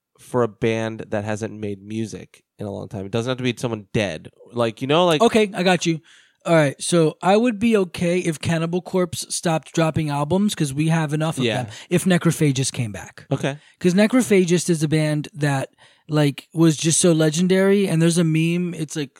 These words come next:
Speaker 2: "Waiting for the next Necrophagist album," and it's a skeleton and a
Speaker 1: Yeah.
Speaker 2: a computer. Um,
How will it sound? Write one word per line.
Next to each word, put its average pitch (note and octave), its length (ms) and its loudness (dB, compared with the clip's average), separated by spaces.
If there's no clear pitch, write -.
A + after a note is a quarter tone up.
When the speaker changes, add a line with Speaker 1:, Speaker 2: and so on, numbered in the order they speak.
Speaker 2:
"Waiting F3+ 360 2
for C#3+ 100 -14
the D3 80 -2
next D3+ 260 -4
Necrophagist F#3 580 0
album," C#3 320 0
and C3+ 120 0
it's C#3 100 -2
a C#3 60 -6
skeleton D3 640 -2
and D3 100 0
a A2+ 40 2
Speaker 1:
Yeah. F#2 180 -4
Speaker 2:
a - 20 -12
computer. D3 400 -2
Um, D3+ 280 0